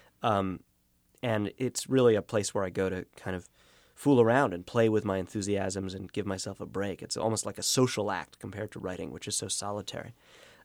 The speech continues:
Um, I'm very proud of that vintage book of Amnesia. It, it, you know, as we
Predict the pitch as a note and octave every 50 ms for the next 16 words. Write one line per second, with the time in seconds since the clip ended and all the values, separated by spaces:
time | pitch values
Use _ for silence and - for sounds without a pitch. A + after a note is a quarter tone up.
0 | _ - - A2+ G2+ F#2+ F#2 F#2 F2 - _ _ _ _ _ _ - _ _ _
1 | _ _ _ _ _ - - G2 G2+ G#2+ G#2+ C3 B2 - - C3 B2 B2+ B2+ A#2+
2 | F2+ F2+ - - _ _ _ - A2+ A2 G#2+ F#2+ - - - - F#2+ - F#2 F#2
3 | F2 F2 F#2 F#2+ F#2+ F2+ F#2 - - - - _ _ - - - G2+ - _ _
4 | _ _ _ - A#2 G#2 G2 F#2+ - - _ _ _ _ _ _ _ _ _ _
5 | _ _ _ _ _ _ _ _ _ _ _ _ - A2+ G#2+ G2 G2 G2 F#2